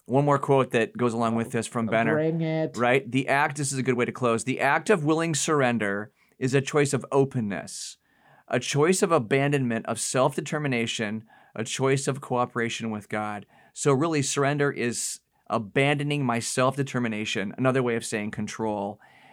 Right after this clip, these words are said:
Speaker 1: and my willingness to say, "God, I'm gonna cooperate with you in this 'cause you know better." And so I guess our, our,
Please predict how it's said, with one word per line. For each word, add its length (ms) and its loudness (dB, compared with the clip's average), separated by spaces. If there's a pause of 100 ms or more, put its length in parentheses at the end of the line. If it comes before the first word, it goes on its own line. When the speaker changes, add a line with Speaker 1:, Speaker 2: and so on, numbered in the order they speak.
(140)
Speaker 1:
and 220 -2
my 140 2
willingness 440 2
to 120 -8
say, 220 -4
"God, 200 0
I'm 80 0
gonna 140 -2
cooperate 500 0
with 180 -6
you 140 0
in 100 -2
this 220 -6
'cause 180 -8
you 80 -6
know 140 -6
better." 360 -4 (420)
And 100 -2
so 100 4
I 80 6
guess 160 0
our, 300 2
our, 240 2